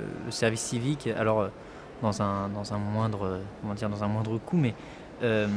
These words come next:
comme il participe finalement à l'insertion professionnelle, est-ce que, euh, il peut jouer aussi dans la, dans la relance peut-être un petit peu économique du pays, ou, ou est-ce qu'il y a une possibilité de...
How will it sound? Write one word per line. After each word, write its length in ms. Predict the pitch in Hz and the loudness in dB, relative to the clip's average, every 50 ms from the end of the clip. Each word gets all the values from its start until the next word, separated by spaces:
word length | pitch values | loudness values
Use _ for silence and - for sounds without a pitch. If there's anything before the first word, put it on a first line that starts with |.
| 101 98 98 101 104 110 113 104 104 - - - - | 2 0 0 -2 -2 -4 -4 -4 -4 -6 -6 -6 0
comme 160 | - 123 120 | 4 6 6
il 100 | 120 117 | 6 6
participe 480 | 113 - 135 - - 139 131 - 156 139 | 6 4 2 2 2 0 0 0 -2 -2
finalement 320 | - 123 123 117 127 135 | 0 2 2 4 4 4
à 20 | 127 | 4
l'insertion 440 | 117 110 - - 113 - - 131 113 | 4 2 2 0 -2 0 0 -2 0
professionnelle, 580 | - - 113 - 120 - - 123 143 185 196 | 0 -2 -2 -2 -2 -2 0 0 0 2 2
est-ce 140 | 147 120 - | 0 -2 -2
que, 100 | - - | 0 2
euh, 260 | 143 156 156 131 110 107 - - - - - - - - | 2 4 4 4 2 0 -4 -10 -14 -14 -14 -10 -4 -2
il 120 | 127 120 | 0 0
peut 240 | 113 - - 151 165 160 | 0 2 6 8 8 8
jouer 260 | 135 135 139 156 180 | 8 8 10 10 10
aussi 340 | 175 143 - - - 175 175 | 10 10 8 4 0 2 4
dans 140 | 156 139 | 6 6
la, 400 | 123 123 120 120 120 120 120 120 | 6 8 6 6 6 4 4 2
dans 160 | 123 123 123 123 | 2 4 4 6
la 100 | 123 123 | 6 6
relance 420 | 120 127 135 127 123 131 160 - | 6 6 6 6 6 4 4 2
peut-être 300 | - 123 117 - 113 - | -2 -4 -4 -2 2 2
un 60 | 127 | 2
petit 160 | 120 - - | 2 2 -2
peu 160 | 127 - - 131 | -4 0 0 0
économique 440 | 139 135 - 123 117 113 123 127 | 0 0 0 0 0 0 0 0
du 120 | 120 117 110 | -2 -4 -4
pays, 280 | - - 110 117 156 202 196 135 110 - - - - - - - - - - - | -4 -2 -2 0 0 0 0 -2 -2 -6 -10 -14 -14 -14 -14 -14 -14 -12 -6 -2
ou, 40 | 117 110 107 110 | 0 0 0 0
ou 40 | 104 | 0
est-ce 100 | 101 - | -2 -2
qu'il 120 | - - 147 | -2 0 0
y 40 | 135 | 0
a 20 | |
une 60 | 120 | 0
possibilité 680 | 120 - 127 - - 131 123 120 117 113 113 - 113 | 0 0 -2 -2 -2 -4 -2 -2 -2 -2 -2 -2 -4
de... 60 | 113 | -4